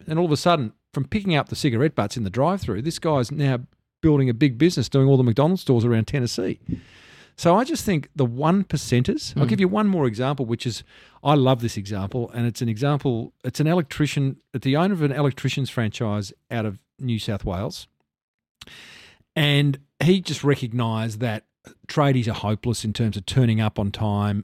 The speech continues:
Speaker 1: about being on site and doing things in a polite, clean, noise-free way and all that stuff. So Josh from Platinum Electricians, who was my guest on the show, had created a twenty-one step customer mantra.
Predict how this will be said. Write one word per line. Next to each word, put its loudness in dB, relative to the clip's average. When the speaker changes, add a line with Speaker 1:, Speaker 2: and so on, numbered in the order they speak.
Speaker 1:
about -4
being 2
on -4
site -4
and -6
doing -2
things -2
in -2
a -6
polite, -8
clean, -2
noise-free -4
way -6
and -8
all -8
that -10
stuff. -12
So 2
Josh 0
from -8
Platinum -4
Electricians, -6
who 0
was -2
my -2
guest 0
on -2
the -4
show, -2
had 0
created 0
a -6
twenty-one -4
step -6
customer -4
mantra. -6